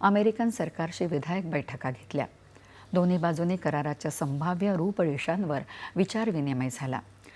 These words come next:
आणि परस्पर लाभदायक व्यापार करार लवकर पूर्ण करण्यासाठी चर्चा सुरू ठेवण्याचा निर्णय दोन्ही बाजूने घेण्यात आला.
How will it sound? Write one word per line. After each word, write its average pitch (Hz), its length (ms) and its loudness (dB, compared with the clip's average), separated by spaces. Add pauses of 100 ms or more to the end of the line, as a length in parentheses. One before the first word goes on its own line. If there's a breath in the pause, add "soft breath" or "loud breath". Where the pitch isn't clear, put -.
(140 loud breath)
आणि 175 120 4
परस्पर 208 500 2
लाभदायक 165 640 0
व्यापार 151 320 -4
करार 165 340 -2 (300 loud breath)
लवकर 185 360 6
पूर्ण 156 300 0
करण्यासाठी 143 560 -4
चर्चा 180 400 -2
सुरू 147 240 0
ठेवण्याचा 139 480 -4
निर्णय 156 340 0 (120)
दोन्ही 180 360 0
बाजूने 156 440 -2
घेण्यात 123 380 -6
आला. 120 160 -4